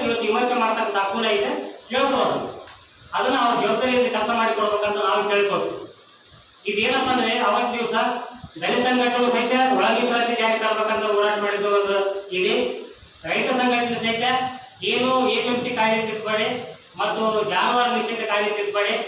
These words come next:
ಈ ತರ ಏನು ಬಿ ಜೆ ಪಿ ತಂದಿರ್ತಕ್ಕಂಥ ಹಲವಾರು ಕಾನೂನುಗಳಿದಾವಲ್ಲ, ಆ ಜನ ವಿರೋಧ ಕಾನೂನುಗಳನ್ನ, ಆ ಕಾನೂನುಗಳನ್ನ ರದ್ದು, ರದ್ದು ಮಾಡ್ಬೇಕಂತೇಳಿ ನಾವು ಗಾಂಧಿ ಭವನದಲ್ಲಿ ಮೀಟಿಂಗ್ ಇರ್ತಕ್ಕಂಡ-, ಮೀಟಿಂಗ್ ಇರ್ತಕ್ಕಂಡಾಗ ಅವತ್ತು ದಿವಸ ಡಿ ಕೆ ಶಿವಕುಮಾರ್ ಬಂದು ಸಹಿ ಮಾಡಿಕೊಟ್ರು. ಅವರು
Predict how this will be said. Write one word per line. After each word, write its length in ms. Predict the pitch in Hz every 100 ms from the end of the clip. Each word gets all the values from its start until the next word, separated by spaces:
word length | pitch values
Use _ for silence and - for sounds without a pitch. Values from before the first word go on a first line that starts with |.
| - - -
ಈ 60 | 220 -
ತರ 140 | 247 220
ಏನು 220 | 220 214
ಬಿ 120 | 202
ಜೆ 160 | 202 240 240
ಪಿ 120 | 220
ತಂದಿರ್ತಕ್ಕಂಥ 560 | 208 226 226 220 214 202
ಹಲವಾರು 400 | 202 208 240 240 247
ಕಾನೂನುಗಳಿದಾವಲ್ಲ, 800 | 220 226 226 214 202 202 196 226 - - - - 180
ಆ 100 | 185
ಜನ 200 | 185 240
ವಿರೋಧ 240 | 247 240 233
ಕಾನೂನುಗಳನ್ನ, 600 | 208 214 214 202 196 196 214 - - - 185
ಆ 80 | 196 196
ಕಾನೂನುಗಳನ್ನ 560 | 220 247 262 254 247 202
ರದ್ದು, 240 | 214 208
ರದ್ದು 220 | 202 226 247
ಮಾಡ್ಬೇಕಂತೇಳಿ 640 | 247 240 226 226 220 226
ನಾವು 180 | 214 208
ಗಾಂಧಿ 240 | - 220 233
ಭವನದಲ್ಲಿ 320 | 220 214 202
ಮೀಟಿಂಗ್ 220 | 202 208 214
ಇರ್ತಕ್ಕಂಡ-, 460 | 202 202 190 185 180
ಮೀಟಿಂಗ್ 220 | 226 220
ಇರ್ತಕ್ಕಂಡಾಗ 500 | 214 196 190 180 180 - - - - - -
ಅವತ್ತು 280 | - 233 247
ದಿವಸ 140 | 226 220 - -
ಡಿ 80 | -
ಕೆ 100 | 240
ಶಿವಕುಮಾರ್ 320 | 226 220 214 196
ಬಂದು 280 | 190 202 247 - - - - -
ಸಹಿ 140 | - 277
ಮಾಡಿಕೊಟ್ರು. 380 | 277 269 254 226
ಅವರು 220 | -